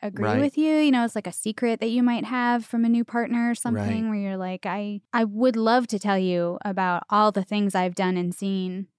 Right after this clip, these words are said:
Speaker 1: but you might censure me for that and kind of be like, 'Oh, you're a weird, promiscuous lady who had
Speaker 2: Yeah.
Speaker 1: a sex cult in her house and
Speaker 2: Yeah.
Speaker 1: has this other woman raising her children and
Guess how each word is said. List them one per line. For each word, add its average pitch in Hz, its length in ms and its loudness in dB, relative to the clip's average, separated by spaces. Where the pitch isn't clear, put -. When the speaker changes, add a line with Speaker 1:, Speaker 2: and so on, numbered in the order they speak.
Speaker 1:
but 196 180 0
you 214 240 0
might 190 360 -2
censure 220 380 0
me 185 160 -2
for 175 140 -8
that 170 240 -2
and 175 100 -6
kind 190 160 -6
of 170 60 -10
be - 120 -10
like, 156 280 -10
'Oh, 202 160 2
you're 202 280 -2
a 214 80 -2
weird, 202 520 0
promiscuous 214 640 2
lady 196 460 2
who 196 200 0
had 190 180 2
Speaker 2:
Yeah. 120 140 2
Speaker 1:
a - 20 -4
sex - 240 -4
cult 202 240 0
in 208 40 0
her 208 120 2
house 190 500 0
and 196 80 0
Speaker 2:
Yeah. 123 260 0
Speaker 1:
has 208 180 0
this 208 180 -8
other 208 220 2
woman 202 240 2
raising 196 320 0
her 196 80 -2
children 190 720 0
and 180 300 -8